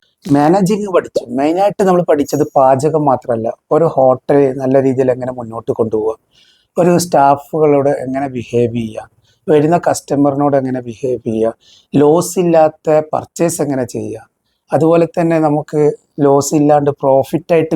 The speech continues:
ബിസിനസ് എങ്ങനെ ചെയ്യുക, ആ രീതിയൊക്കെ ഇവിടുന്ന് പഠിച്ചു. നമ്മൾ ഒരു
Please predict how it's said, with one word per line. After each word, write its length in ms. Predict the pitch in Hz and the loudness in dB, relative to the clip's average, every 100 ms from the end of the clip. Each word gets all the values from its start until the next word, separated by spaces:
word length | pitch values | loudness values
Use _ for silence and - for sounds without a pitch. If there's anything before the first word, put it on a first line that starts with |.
| 139 | -2
ബിസിനസ് 360 | - 165 - 123 | -4 -4 -2 -2
എങ്ങനെ 180 | 120 113 | -4 -6
ചെയ്യുക, 260 | 117 110 113 _ _ _ _ _ - | -6 -6 -8 _ _ _ _ _ -2
ആ 40 | 123 135 | 0 4
രീതിയൊക്കെ 420 | 139 139 135 - | 4 2 0 -2
ഇവിടുന്ന് 240 | 151 131 131 | -2 -2 -2
പഠിച്ചു. 300 | 117 117 - - _ _ 147 | -4 -4 -10 -18 _ _ 0
നമ്മൾ 160 | 139 139 | 2 4
ഒരു 100 | 135 | 4